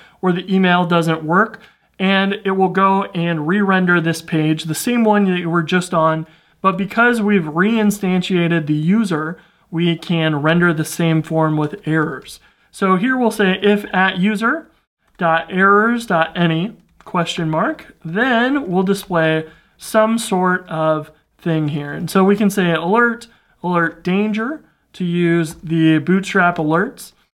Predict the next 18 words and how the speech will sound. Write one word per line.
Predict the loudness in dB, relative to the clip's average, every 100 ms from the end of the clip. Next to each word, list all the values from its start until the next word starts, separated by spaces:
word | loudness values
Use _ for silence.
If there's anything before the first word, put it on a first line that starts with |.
| _ _ _
And | -2 0 0 -2 -6
then | -4 0 2 2
inside | 0 2 2 2
of | 0
here, | 2 2 2
we | 0
can | 0 -2
have, | -2 0 0 -2 -10 _ _ _ -6
um, | -4 -2 -2 -2 -6 -6
our | -2 0 2
messages. | 4 2 0 -6 -8 -12 -8
So | 0 2 4 2 2
at | 0 0 0
user | 0 2 2 2
dot | 0 0 0
errors | 0 2 2 -2 -6 -14 _ _ -6
dot | -6 -6
full | -12 -6 0 0 0 -4 -10